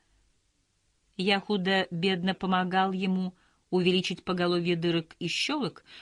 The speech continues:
но мы с ним одинаково нуждались друг в друге. Так зарождается настоящая дружба. Кинув ключи от тачек парковщику во фраке, мы ныряли в толпу вышибал с ухом и физиономистов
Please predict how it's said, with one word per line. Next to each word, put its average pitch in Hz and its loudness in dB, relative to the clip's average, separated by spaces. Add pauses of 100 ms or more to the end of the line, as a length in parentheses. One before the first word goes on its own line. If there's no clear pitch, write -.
(120)
но 202 2
мы 254 6
с - -6
ним 170 0
одинаково 185 0
нуждались 135 -4
друг 143 -4
в 131 -8
друге. 131 -6 (560)
Так 156 2
зарождается 151 0
настоящая 143 -2
дружба. 151 -4 (400)
Кинув 320 4
ключи 320 2
от 185 0 (160)
тачек 226 0
парковщику 147 -2
во 139 2
фраке, 151 0 (340)
мы 214 10
ныряли 220 8
в 233 -2
толпу 214 2
вышибал 233 4
с - -2
ухом 269 2 (300)
и 226 6
физиономистов 196 4